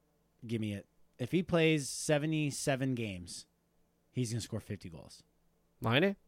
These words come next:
Speaker 1: No, Matthews. Fuck,
Speaker 2: Matthews.
Speaker 1: fuck Laine.
Speaker 2: Fuck Laine. <laughs>
Speaker 1: No, I'm just kidding. I like Laine. But, um,
Speaker 2: I don't
Speaker 1: yeah.
Speaker 2: like his stupid goat beard.
Speaker 1: That, uh, <laughs> that, that shot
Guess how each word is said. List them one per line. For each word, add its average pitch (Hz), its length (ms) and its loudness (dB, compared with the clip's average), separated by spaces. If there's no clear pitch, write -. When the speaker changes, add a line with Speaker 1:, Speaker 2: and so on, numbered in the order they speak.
Speaker 1:
No, 156 340 0
Matthews. - 580 0
Fuck, 110 100 4
Speaker 2:
Matthews. 90 440 0
Speaker 1:
fuck - 180 -10
Laine. 73 220 -10
Speaker 2:
Fuck 143 200 4
Laine. 120 100 4
<laughs> - 640 -2
Speaker 1:
No, 110 80 -6
I'm 98 120 -4
just 98 160 -4
kidding. 82 220 -4
I 85 80 -6
like 87 200 -6
Laine. 78 180 -10
But, 160 300 6
um, 135 340 4
Speaker 2:
I 117 60 -2
don't 123 80 8
Speaker 1:
yeah. 131 80 10
Speaker 2:
like 156 80 10
his 123 120 2
stupid 107 380 2
goat 143 300 2
beard. 113 280 2
Speaker 1:
That, 170 340 4
uh, 151 100 6
<laughs> 110 40 -8
that, 151 340 6
that 151 220 4
shot 170 400 6